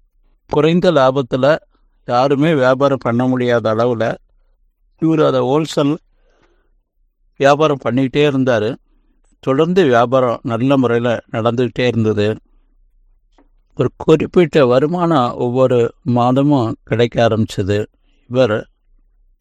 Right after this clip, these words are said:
ஒரு வீடு கட்டணும் அப்படிங்கிற அந்த ஒரு நோக்கத்துல ஒரு இடத்த வாங்கினாரு. இடத்த வாங்கின உடனேயும் எல்லாரும் பேங்க்காரங்க, "நாங்க லோன் தரோம், லோன்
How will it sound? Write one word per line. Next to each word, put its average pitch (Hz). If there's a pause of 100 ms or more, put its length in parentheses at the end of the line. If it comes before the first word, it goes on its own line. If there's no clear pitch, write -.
(1000)
ஒரு 135
வீடு 160 (120)
கட்டணும் 139 (420)
அப்படிங்கிற 131
அந்த 120
ஒரு 117
நோக்கத்துல 120 (800)
ஒரு 120
இடத்த 120 (120)
வாங்கினாரு. 120 (420)
இடத்த 170
வாங்கின 139
உடனேயும் 131 (280)
எல்லாரும் 135
பேங்க்காரங்க, 123
"நாங்க 127
லோன் 127
தரோம், 123
லோன் 123